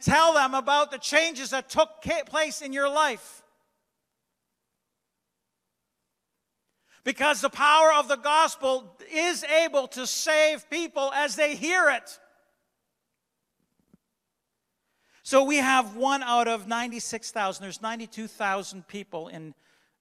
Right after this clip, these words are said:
this city of Niagara Falls. Can you imagine? I just looking for one person that's a believer. That's how it was. Going from one person in Toronto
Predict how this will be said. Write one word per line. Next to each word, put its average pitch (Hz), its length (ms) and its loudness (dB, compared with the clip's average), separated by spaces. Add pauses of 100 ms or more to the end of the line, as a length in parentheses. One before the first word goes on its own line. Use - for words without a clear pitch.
(640)
this 151 140 -8
city 160 280 -10
of 143 120 -12
Niagara 143 280 -10
Falls. - 480 -14 (140)
Can 156 100 -20
you 175 80 -12
imagine? 160 460 -14 (320)
I 135 100 -14
just 156 260 -16
looking 151 280 -16
for 139 200 -18
one 156 360 -14
person 143 440 -14
that's 131 280 -12
a 139 40 -16
believer. 131 580 -16 (840)
That's - 180 -12
how 190 260 -8
it 160 80 -16
was. 131 480 -10 (1400)
Going 180 280 -4
from 165 440 -8
one 175 200 -6
person 180 460 -12
in 151 160 -14
Toronto 185 640 -10